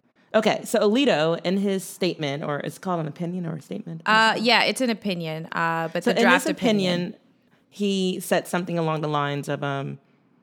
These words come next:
Speaker 1: uh, he brought up the whole, like, you know, a-, another big fear is, like, this white replacement theory aspect.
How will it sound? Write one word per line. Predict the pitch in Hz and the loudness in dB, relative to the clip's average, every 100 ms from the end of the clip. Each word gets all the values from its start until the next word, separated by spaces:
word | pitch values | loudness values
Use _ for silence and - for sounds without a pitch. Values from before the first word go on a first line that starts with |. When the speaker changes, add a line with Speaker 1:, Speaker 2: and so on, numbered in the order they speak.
| _ _ _ _ _ _ _ - - - | _ _ _ _ _ _ _ -20 -14 -8
Speaker 1:
uh, | 151 - - - 170 | -6 -4 -6 -6 -2
he | 233 | 0
brought | 196 202 202 | 4 4 4
up | 190 | 2
the | 190 | -2
whole, | 175 175 | -2 0
like, | 160 160 | -2 -2
you | 156 | -4
know, | 147 143 143 _ _ _ _ _ _ - | -2 -2 -6 _ _ _ _ _ _ -6
a-, | - 165 226 | -2 2 4
another | 220 269 370 | 6 6 4
big | 254 254 | 4 2
fear | - 311 339 269 | 0 2 4 2
is, | 214 226 | 2 0
like, | 226 220 | -2 0
this | 214 214 - 190 | -2 -2 -10 0
white | 175 214 | 2 2
replacement | 214 190 196 202 240 - | 0 0 0 -2 -8 -4
theory | 247 254 | -2 -2
aspect. | - 247 - 294 269 | -2 -4 -6 -8 -8